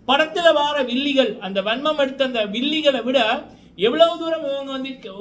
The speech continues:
ஒரு கேவலமா இருக்காங்க அப்படி என்பதை பார்க்க முடிஞ்சுது. என்ன அப்படின்னா, நேத்து இந்த சௌந்தர்யா அப்படின்றவங்க உள்ளுக்குள்ள வர முதலே அந்த சீசன் செவன் முடிஞ்சதுக்கு அப்புறமே எப்படி அர்ச்சனா ஒரு பி ஆர் செட்டப்பை வச்சு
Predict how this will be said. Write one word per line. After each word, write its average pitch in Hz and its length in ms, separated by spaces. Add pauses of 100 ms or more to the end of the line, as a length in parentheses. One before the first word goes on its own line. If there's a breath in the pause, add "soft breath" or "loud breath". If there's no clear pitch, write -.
ஒரு 208 120
கேவலமா 269 480
இருக்காங்க 240 360
அப்படி 214 200
என்பதை 226 280
பார்க்க 240 360
முடிஞ்சுது. 220 420 (540 loud breath)
என்ன 311 280
அப்படின்னா, 302 380 (340)
நேத்து 240 600
இந்த 233 520
சௌந்தர்யா 285 460
அப்படின்றவங்க 254 600 (120)
உள்ளுக்குள்ள 262 500
வர 240 200
முதலே 240 380
அந்த 254 240
சீசன் 269 480
செவன் 240 320
முடிஞ்சதுக்கு 277 420
அப்புறமே 233 720 (200 loud breath)
எப்படி 247 360
அர்ச்சனா 294 560
ஒரு 269 120
பி 262 240
ஆர் 277 300
செட்டப்பை 247 400
வச்சு 262 520